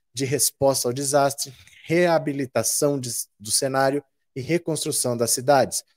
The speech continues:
O governo federal anunciou um repasse de vinte milhões para os municípios atingidos, que servirá para montar centros de acolhimento emergenciais para os desabrigados.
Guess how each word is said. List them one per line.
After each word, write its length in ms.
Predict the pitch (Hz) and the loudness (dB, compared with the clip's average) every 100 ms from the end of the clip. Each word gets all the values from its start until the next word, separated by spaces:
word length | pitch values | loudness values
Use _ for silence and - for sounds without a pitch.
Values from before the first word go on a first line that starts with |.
| _ | _
O 60 | - | -2
governo 360 | 131 131 180 175 | 0 0 0 0
federal 420 | 175 165 156 151 | -2 2 8 8
anunciou 420 | 151 147 - 151 | 8 0 -4 -2
um 40 | |
repasse 440 | 147 131 - 143 143 | -2 -2 2 0 0
de 140 | 139 | -6
vinte 340 | 127 170 190 185 | -4 -4 -4 -4
milhões 380 | 165 143 143 | -2 0 0
para 180 | - 131 | -2 -2
os 80 | 127 | -2
municípios 520 | 131 131 - 127 120 | -4 -4 -4 -6 -4
atingidos, 560 | 117 - 151 160 160 - | -4 -4 -2 -2 -2 -6
que 340 | - _ - | -12 _ -4
servirá 340 | - 170 160 151 | 0 0 4 4
para 220 | 151 143 | 6 4
montar 340 | 143 131 127 | 2 0 0
centros 340 | 120 165 175 156 | 2 -2 -4 -6
de 80 | 160 | -4
acolhimento 500 | - 151 139 135 127 | -2 -2 -4 -4 -4
emergenciais 640 | 127 117 117 - 123 120 | -4 -4 -4 0 2 0
para 200 | - 127 | 0 -2
os 60 | 123 | -2
desabrigados. 800 | 120 123 120 113 131 127 - | -2 -2 -2 2 4 4 2